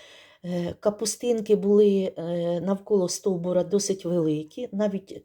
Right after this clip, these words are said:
завеликі для моїх зимових салатів, тому я їх перерізала на чотири частинки. Фірма Вейо, Бейо. І от Франклін, цей гібрид, коштує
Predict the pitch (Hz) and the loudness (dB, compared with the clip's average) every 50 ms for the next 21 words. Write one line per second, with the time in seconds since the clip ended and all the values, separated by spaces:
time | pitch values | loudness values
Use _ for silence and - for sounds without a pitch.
0 | _ - 180 170 202 208 196 226 226 220 202 175 151 147 151 - 151 147 156 165 | _ -4 2 4 6 6 8 8 8 8 6 4 2 0 -2 -6 -4 -2 0 0
1 | 160 160 160 165 165 160 156 170 175 160 175 170 165 170 170 - - 240 254 294 | 0 0 -2 -2 -4 -4 -4 -4 -4 -2 -2 -2 -2 -4 -4 -2 0 0 2 2
2 | 339 339 339 - 302 294 302 - _ _ - - - - _ _ - 240 254 285 | 2 0 -2 -4 -6 -6 -8 -10 _ _ -20 -20 -20 -20 _ _ -4 0 2 4
3 | 302 302 294 285 285 285 - - 202 196 196 185 190 185 190 220 240 247 220 190 | 4 6 6 4 4 2 0 -2 0 0 2 0 0 0 0 0 0 0 -2 -2
4 | 180 180 - - - - _ - 240 233 220 214 220 - - 170 - _ - 170 | -4 -6 -10 -12 -16 -16 _ -4 -4 -4 -4 -6 -10 -10 -12 -12 -12 _ -16 -14
5 | 165 160 160 - _ - 180 _ _ _ _ _ - 226 220 208 202 190 185 185 | -14 -14 -16 -18 _ -20 -20 _ _ _ _ _ -2 0 0 0 0 -2 0 0
6 | 196 208 208 247 285 320 320 _ _ _ _ _ _ - 175 190 185 185 180 220 | 0 0 0 0 0 -2 -2 _ _ _ _ _ _ -10 -6 -4 -2 0 4 4
7 | 247 285 294 - _ _ _ - - - - - _ _ - 214 220 220 214 214 | 4 4 2 -4 _ _ _ -20 -20 -20 -20 -20 _ _ -4 0 2 2 2 2
8 | - - - 208 208 202 196 190 196 - - 196 190 190 185 175 175 175 - - | 0 -2 2 2 2 2 2 -2 -4 -6 -6 -4 -2 0 0 -2 -2 -4 -4 -4
9 | 190 185 175 170 160 180 175 165 170 190 214 233 262 302 311 302 311 - _ _ | -2 -2 -2 -2 0 0 0 0 2 4 4 6 6 6 4 2 0 -8 _ _
10 | - 190 190 208 233 226 - - - _ - 240 240 240 240 240 247 247 247 | -6 -2 0 2 2 0 -2 -6 -12 _ -6 -4 -2 0 2 2 2 0 -2